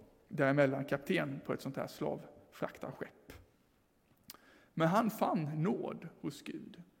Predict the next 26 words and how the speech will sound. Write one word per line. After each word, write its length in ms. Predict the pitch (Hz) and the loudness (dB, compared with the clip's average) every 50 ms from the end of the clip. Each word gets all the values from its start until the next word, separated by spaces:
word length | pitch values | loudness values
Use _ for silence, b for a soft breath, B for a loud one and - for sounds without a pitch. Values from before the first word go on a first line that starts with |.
| b b b b | b b b b
trots 320 | - - - 180 - - - | -2 0 0 0 -2 -4 -2
allt 280 | 165 147 143 143 147 | -2 -2 -2 -2 -4
han 100 | - 147 | -4 -2
hade 160 | 143 135 139 | -2 -2 0
gjort 260 | 143 147 139 - - - | 0 -2 -2 -4 -6 -10
mot 160 | 120 143 147 | -8 -4 -2
alla 180 | 151 143 143 | 0 0 0
de 140 | 147 139 143 | -2 -2 -4
människor 460 | 143 143 143 147 139 - - 120 151 - - - b b b b b | -4 -4 -6 -6 -8 -8 -8 -10 -10 -10 -14 -20 b b b b b
som 200 | b - 143 143 | b -10 -8 -6
Gud 200 | - - - - | -6 -6 -6 -6
älskade. 460 | 57 - - - - - - - - | -6 -8 -10 -10 -14 -14 -12 -10 -8
Och 100 | - 143 | -6 -4
han 140 | 156 151 160 | -2 -2 2
blev 220 | 170 185 151 143 | 2 2 4 4
efter 220 | 147 143 - - 156 | 2 -2 -2 -4 -4
ett 80 | - | -4
tag 340 | - - 123 139 139 143 - | -2 -2 -2 -2 -4 -6 -4
präst 300 | - - 226 226 - - | -2 0 0 0 0 0
faktiskt 540 | - 214 208 - - - - - - - - B B B B B B | 2 2 2 2 2 0 -2 -2 -4 -12 -16 B B B B B B
i 60 | B 160 | B 0
anglikanska 560 | 165 170 175 175 202 190 165 156 - 170 156 | 0 0 0 0 0 0 0 0 -2 -4 -4
kyrkan 560 | - 208 190 165 - - - 147 - - - | 0 0 -2 -2 -2 -4 -6 -6 -4 -4 -4
och 300 | - - - - - - - B B B B B B B B B | -2 -2 -2 -2 -4 -10 -20 B B B B B B B B B
kämpade 560 | B - - 226 233 190 - - - - 208 180 | B -2 0 2 2 2 2 2 2 2 2 2
hårt 540 | - 208 254 - - - - - - - | 2 2 2 2 2 0 -4 -8 -14 -14